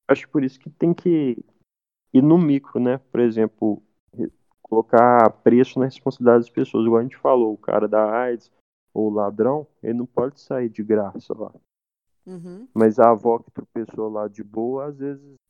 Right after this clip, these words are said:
Speaker 1: não precisa pagar um custo tão alto. Acho que a gente resolvendo esse tipo de problema, a gente já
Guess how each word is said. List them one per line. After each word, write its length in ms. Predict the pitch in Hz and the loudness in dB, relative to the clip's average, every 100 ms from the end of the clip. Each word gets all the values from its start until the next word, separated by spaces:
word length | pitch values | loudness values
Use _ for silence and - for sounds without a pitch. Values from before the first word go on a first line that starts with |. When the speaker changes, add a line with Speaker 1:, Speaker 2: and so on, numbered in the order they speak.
| _ _ _ _ _ _ - | _ _ _ _ _ _ -14
Speaker 1:
não 100 | 120 | -14
precisa 480 | - 123 - 123 127 | -14 -12 -8 -6 -2
pagar 300 | 120 117 113 | 0 2 2
um 80 | |
custo 360 | 110 - 117 - | 0 -4 -6 -4
tão 240 | 123 117 | -2 0
alto. 380 | 110 101 - - | -2 -4 -10 -18
Acho 140 | 110 _ | -20 _
que 260 | 127 123 - | -6 -6 -6
a 40 | |
gente 160 | 135 - | -8 -4
resolvendo 720 | 147 151 139 143 151 120 98 _ _ _ _ _ _ - | -2 0 0 2 2 0 -4 _ _ _ _ _ _ -6
esse 240 | 123 - | -6 -6
tipo 340 | - - - 110 | -12 -10 -10 -10
de 100 | 98 | -6
problema, 460 | - 110 107 113 123 | 2 2 4 2 2
a 20 | |
gente 120 | 135 | 0
já 340 | 135 131 113 | 0 2 -2